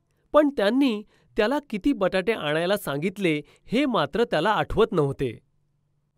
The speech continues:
अप्पूने अठरा किलो बटाटे घेतले. आता चंदा,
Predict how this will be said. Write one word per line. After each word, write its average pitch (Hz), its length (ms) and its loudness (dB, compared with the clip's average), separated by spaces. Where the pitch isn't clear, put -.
अप्पूने 247 500 2
अठरा 226 500 0
किलो 170 200 4
बटाटे 147 420 0
घेतले. 131 520 -6
आता 285 220 2
चंदा, 185 400 2